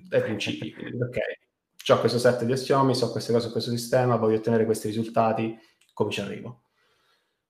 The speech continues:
E poi fondamentalmente ti abitua un po' ad avere quell'approccio un po' spavaldo in cui dici, "Vabbè, ho fatto tre anni di matematica, ho studiato l'ira di Dio,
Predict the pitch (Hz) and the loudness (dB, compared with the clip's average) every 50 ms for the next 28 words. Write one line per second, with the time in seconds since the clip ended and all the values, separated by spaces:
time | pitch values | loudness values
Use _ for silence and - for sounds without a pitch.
0 | _ _ _ - - 131 151 190 185 147 120 110 110 110 110 107 110 107 - - | _ _ _ 0 4 6 6 8 8 8 8 8 6 6 4 4 2 0 2 6
1 | 135 156 - - 165 160 147 143 - 151 156 170 202 202 185 160 - 139 139 147 | 6 6 6 6 4 6 6 4 4 4 4 4 4 2 2 2 2 2 4 4
2 | 147 143 131 127 127 147 143 131 120 120 120 117 117 120 117 117 110 - - 127 | 4 4 4 4 6 6 8 8 8 8 8 8 6 4 4 2 2 4 4 4
3 | 123 - 117 113 - 117 113 - 127 117 113 113 110 110 113 117 117 120 117 - | 6 4 2 0 0 0 2 4 4 6 6 6 6 4 2 -2 -4 -4 -4 -4
4 | 120 123 120 143 131 113 117 123 123 - - 131 - - 139 147 151 143 127 120 | -4 -2 0 0 0 0 -2 -6 -8 -8 -8 -8 -8 -4 -2 0 0 0 0 0
5 | 117 117 113 117 110 110 110 - - - - - 117 117 117 120 117 113 113 113 | 0 0 0 0 -2 -2 -4 -6 -8 -8 -6 -4 -2 0 2 2 2 2 0 -2
6 | 110 113 110 107 107 107 - - - | -2 -2 -2 -2 -2 -4 -6 -8 -14